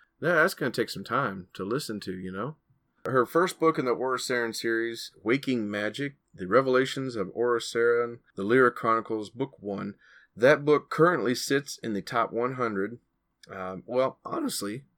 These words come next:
you know, I was looking, looking at that. She's regularly in the top hundred. Currently, she's sitting in the top sixty in the categories of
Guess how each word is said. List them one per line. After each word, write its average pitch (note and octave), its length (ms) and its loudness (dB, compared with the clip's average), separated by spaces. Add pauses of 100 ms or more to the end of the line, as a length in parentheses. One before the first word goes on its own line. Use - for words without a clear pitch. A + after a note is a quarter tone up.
you A2 80 -18
know, G#2+ 40 -14
I - 20 -12
was G#2+ 120 -12
looking, C#3 440 -2
looking C3 320 0
at A2+ 160 -2
that. A2 260 0 (500)
She's A#2 400 -6
regularly B2 460 4
in G#2 80 -6
the G2 60 -6
top G2 280 -4
hundred. G#2+ 400 -2 (260)
Currently, D#3 560 2
she's A2 300 -6
sitting A#2 220 -2
in G#2+ 80 -6
the G2+ 80 -6
top F#2+ 240 -6
sixty G2+ 640 -4 (400)
in A2 120 -4
the G#2 80 -4
categories A2 640 0
of G2 280 -6